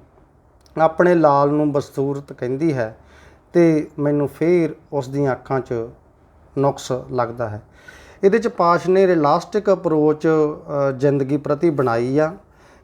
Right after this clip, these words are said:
ਕਿ, ਅ, ਜ਼ਿੰਦਗੀ ਦੇ ਦੌਰ ਹੁੰਦੇ, ਜਵਾਨੀ ਵੇਲੇ ਆਪਣੀ ਕੋਈ ਸੋਚ ਹੋਰ ਹੁੰਦੀ ਆ, ਪਰ ਜਦੋਂ ਆਪਾਂ ਸੱਚਾਈ ਨੂੰ ਦੇਖ ਲੈਂਦੇ ਹਾਂ, ਆਪਾਂ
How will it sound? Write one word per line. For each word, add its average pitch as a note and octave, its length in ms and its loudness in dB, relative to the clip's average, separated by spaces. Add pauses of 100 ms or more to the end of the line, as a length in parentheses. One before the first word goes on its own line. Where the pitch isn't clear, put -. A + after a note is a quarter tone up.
ਕਿ, F#3 540 4 (540)
ਅ, D#3 40 -14 (320)
ਜ਼ਿੰਦਗੀ E3+ 420 2
ਦੇ F#3+ 100 4
ਦੌਰ D#3 340 4
ਹੁੰਦੇ, D3 320 0
ਜਵਾਨੀ D3 420 0
ਵੇਲੇ D3+ 220 0
ਆਪਣੀ D3 360 -2
ਕੋਈ C#3 120 -4
ਸੋਚ C#3 320 -6
ਹੋਰ B2 280 -4
ਹੁੰਦੀ C#3+ 360 0
ਆ, C#3+ 60 2
ਪਰ C#3+ 180 -2
ਜਦੋਂ C#3+ 260 -2
ਆਪਾਂ C#3+ 200 -2
ਸੱਚਾਈ C#3 400 -2
ਨੂੰ D3 180 -2
ਦੇਖ C3+ 180 0
ਲੈਂਦੇ C3 340 0
ਹਾਂ, A#2 120 -6 (720)
ਆਪਾਂ D3 600 0